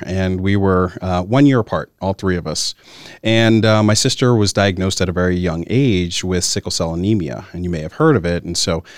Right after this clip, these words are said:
very painful blood disorder, and, um,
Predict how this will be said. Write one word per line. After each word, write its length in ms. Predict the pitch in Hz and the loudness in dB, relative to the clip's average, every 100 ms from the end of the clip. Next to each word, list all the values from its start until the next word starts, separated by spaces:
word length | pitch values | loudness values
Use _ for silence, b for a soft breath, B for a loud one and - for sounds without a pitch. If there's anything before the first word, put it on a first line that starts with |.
| B B | B B
very 280 | 92 101 123 | 0 2 0
painful 680 | - 123 104 - 98 95 | 0 0 2 2 0 0
blood 240 | 92 92 87 | 0 -2 -2
disorder, 640 | 85 - 82 73 73 73 - | -4 -4 -4 -4 -6 -8 -6
and, 400 | 87 87 85 82 90 | -6 -4 -4 -6 -4
um, 480 | 90 87 82 85 | -4 -2 -4 -6